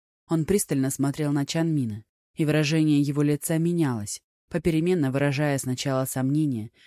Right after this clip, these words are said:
затем шок и, наконец, неверие. Джоу Кэй всерьёз задумался, не спит ли он.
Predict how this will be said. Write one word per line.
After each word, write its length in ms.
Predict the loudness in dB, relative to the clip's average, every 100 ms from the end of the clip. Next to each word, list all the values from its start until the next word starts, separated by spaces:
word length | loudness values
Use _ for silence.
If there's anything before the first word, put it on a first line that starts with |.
| -8
затем 420 | -2 -2 0 -2
шок 400 | -2 -4 -6 -8 _ _
и, 100 | -2
наконец, 600 | 0 2 2 2 2 -2 _
неверие. 680 | 0 2 2 0 -2 -8 -12 _ _ _ _ _ _ _ -6
Джоу 340 | 0 2 2
Кэй 260 | 2 0 2
всерьёз 420 | 0 0 0 0
задумался, 800 | 0 0 0 0 -2 -6 -12 -14 -2
не 140 | 0
спит 300 | 0 0 -2
ли 120 | 0 2
он. 300 | 2 0